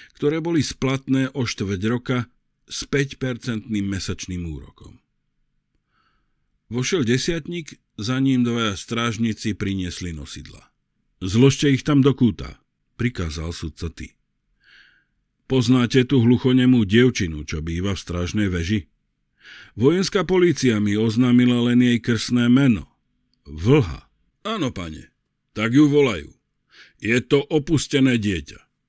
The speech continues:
Vychovala ju starena, ktorá predávala ovocie neďaleko tejto brány a naučila ju napísať zo pár znakov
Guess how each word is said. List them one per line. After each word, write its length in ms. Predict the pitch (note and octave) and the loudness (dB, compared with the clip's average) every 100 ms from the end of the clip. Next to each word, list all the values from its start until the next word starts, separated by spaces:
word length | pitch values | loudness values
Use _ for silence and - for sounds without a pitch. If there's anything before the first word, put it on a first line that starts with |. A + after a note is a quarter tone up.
| _ _ _ - - | _ _ _ -20 -18
Vychovala 800 | - D3+ G3+ F3 E3 C3+ B2+ B2 | -2 0 0 0 0 0 0 0
ju 160 | A#2+ B2+ | 0 0
starena, 560 | - - C#3 D3+ D3+ D3+ | -2 -2 0 2 0 -2
ktorá 400 | - C#3 C3 A#2 | -2 -2 0 -2
predávala 640 | C3+ C3 B2+ B2 A#2 A2 | 0 0 0 -2 -4 -4
ovocie 560 | C#3 C3+ C3+ B2 B2+ A#2+ | -2 2 0 2 0 2
neďaleko 640 | B2 A#2+ A2+ A2 A2+ G#2+ | 2 0 0 -2 -4 -2
tejto 320 | A#2 A2 A2 | -2 -2 -2
brány 480 | G#2+ A#2+ B2+ B2 A2+ | -2 -2 0 0 0
a 80 | G2+ | -2
naučila 560 | G#2+ A#2+ A#2 A#2 A2+ | -2 -2 -2 -2 -2
ju 80 | A2+ | 0
napísať 640 | G#2+ B2 - G#2 - F2 F#2 | -2 -2 -2 -4 -4 -8 -8
zo 80 | |
pár 240 | G2 G2 F#2+ | -8 -8 -8
znakov 580 | F2 G#2 B2 - D#3 E3 | -6 -4 -4 -2 0 -2